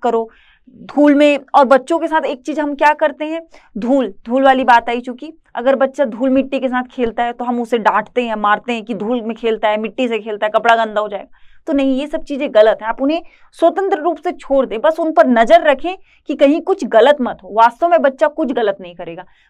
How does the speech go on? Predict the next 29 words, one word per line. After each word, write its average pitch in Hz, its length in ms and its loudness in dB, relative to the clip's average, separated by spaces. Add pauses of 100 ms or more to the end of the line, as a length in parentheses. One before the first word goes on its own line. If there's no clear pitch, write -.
(120)
बस 302 200 0
वो 311 100 4
आप - 400 2
पर 294 80 4
डिपेंड 254 360 -2
करता 254 220 -4
है 262 40 -4
कि 262 80 -2
आप 240 80 2
बच्चे 220 320 -6
के 247 80 -10
साथ 269 140 -6 (120)
कैसा 202 260 -4
ट्रीट 170 280 -14
करें। 165 240 -14 (440)
तो 370 360 2 (280)
स-, - 140 -10
बालकों 294 720 6
के 370 200 0
विकास 285 460 2
में 330 80 -4
समाज 285 420 4
का 302 100 -4
एक 247 120 -6
बहुत 226 220 -2
बड़ा 247 220 0
रोल 233 260 0
होता 220 240 -6
है, 247 180 -8